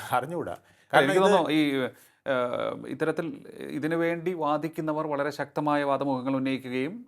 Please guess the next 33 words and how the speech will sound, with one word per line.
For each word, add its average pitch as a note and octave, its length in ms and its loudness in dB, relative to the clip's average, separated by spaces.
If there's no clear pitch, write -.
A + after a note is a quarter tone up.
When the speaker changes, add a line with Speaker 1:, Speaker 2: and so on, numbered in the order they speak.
Speaker 2:
ആ, C#3+ 160 -6
ചിലപ്പോൾ D3+ 340 -2
അവരൊക്കെ E3 380 -2
തന്നെ E3 200 -6
ഈ, D#3+ 180 -2
ഏഹ്, - 640 -10
തെരുവുനായ്ക്കളെയൊക്കെ D3 760 0
തന്നെ C#3+ 120 -4
വളരെ D3 180 -2
ക്രൂരമായി E3 720 0
പീഡിപ്പിക്കുന്ന D3+ 800 -4
കാര്യങ്ങൾ C#3+ 400 2
കോടതി D#3 280 -2
ബോധ്യപ്പെടുത്തിയിട്ടായിരിക്കണം D#3 840 -2
ചെയ്തിട്ടുണ്ടാവുക. D#3 640 0
Speaker 1:
ഇത്, G3+ 460 6
ഇതിനൊരു D#3+ 520 -4
വലിയ C#3 240 0
ലോബി B2 360 -4
ഇവിടെ G2+ 180 -10
ഉണ്ട്. E2 200 -18
Speaker 2:
ഉം. A#2 320 -10
Speaker 1:
അതായത് D3+ 340 0
ഇത് E3+ 260 -2
ഒരു D#3+ 280 -4
മരുന്ന് E3 460 -4
ലോബി D3 340 2
തന്നെയാണ് C3 380 -6
ഇതിനകത്തുള്ളതെന്നാണ്, G#2 840 -10
ഏഹ്, G2+ 320 -14
പൊതുവെ A2 320 -10
പറയപ്പെടുന്നത്. F#2 480 -14
അതായത് D#3 300 0